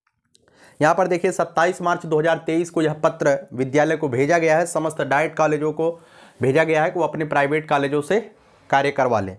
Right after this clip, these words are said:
इसमें लिखा गया है कि प्रायः यह देखा जा रहा है कि विगत कई सेमेस्टर परीक्षाओं के आंतरिक मूल्यांकन अंक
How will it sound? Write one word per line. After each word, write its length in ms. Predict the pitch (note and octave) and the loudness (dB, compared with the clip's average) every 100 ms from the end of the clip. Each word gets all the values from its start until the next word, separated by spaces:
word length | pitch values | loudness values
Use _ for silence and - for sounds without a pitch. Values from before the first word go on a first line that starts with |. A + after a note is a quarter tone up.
| _ _ _ - | _ _ _ -4
इसमें 240 | - G3 | 0 2
लिखा 240 | G3+ G3 G3 | 2 2 2
गया 260 | F#3+ F#3+ | 4 4
है 120 | F#3 F#3+ | 4 0
कि 140 | G3 | -2
प्रायः 340 | F#3+ E3 F3 | 2 4 4
यह 160 | F3 F3 | 4 2
देखा 320 | D#3+ D#3 E3+ | 2 0 2
जा 160 | E3+ E3 | 4 4
रहा 200 | E3 E3+ | 4 4
है 120 | F3+ | 2
कि 100 | F3 | 0
विगत 320 | D3 D#3+ E3+ | -2 0 0
कई 180 | F3+ G3+ | 0 0
सेमेस्टर 380 | G3 F3+ E3+ F3 | 0 -4 -2 -2
परीक्षाओं 500 | D#3+ D#3 D3+ D#3 E3+ | 0 -4 0 0 2
के 160 | E3+ F#3 | 0 -2
आंतरिक 520 | - D3+ E3 G3+ G3+ | 0 0 0 -2 -2
मूल्यांकन 500 | F3 E3 D#3+ D#3 E3+ | 0 2 0 0 -4
अंक 440 | E3+ E3 F3 B2 | -4 -2 -2 -2